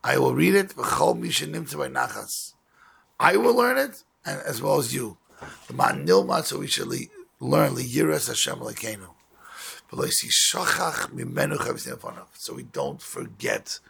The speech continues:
our obligations to him. And when it, what happens as life, Asher Chumriyas Hateva,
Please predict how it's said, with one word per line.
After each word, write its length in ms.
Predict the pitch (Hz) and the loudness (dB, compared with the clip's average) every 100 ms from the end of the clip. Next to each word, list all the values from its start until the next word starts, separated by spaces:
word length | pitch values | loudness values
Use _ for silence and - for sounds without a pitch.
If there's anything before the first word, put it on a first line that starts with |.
| _ _ - | _ _ 2
our 220 | - - | 4 4
obligations 600 | - - - - - - - | 0 -10 -8 -8 -10 -14 -16
to 160 | 113 | -14
him. 200 | 104 - _ _ _ _ - - - - - - _ - | -16 -18 _ _ _ _ -20 -20 -18 -18 -18 -20 _ 0
And 180 | 127 127 | 4 4
when 100 | - | 4
it, 80 | |
what 140 | - 117 | 0 2
happens 440 | 156 180 190 170 - | 2 2 -2 -8 -6
as 280 | - 147 123 | -4 -4 -4
life, 440 | 147 170 165 104 - | 0 2 2 -2 -6
Asher 300 | 64 - 65 | -2 0 0
Chumriyas 760 | - - - 202 202 190 156 | -2 -2 0 0 0 2 0
Hateva, 480 | 156 147 160 110 | 0 0 0 -2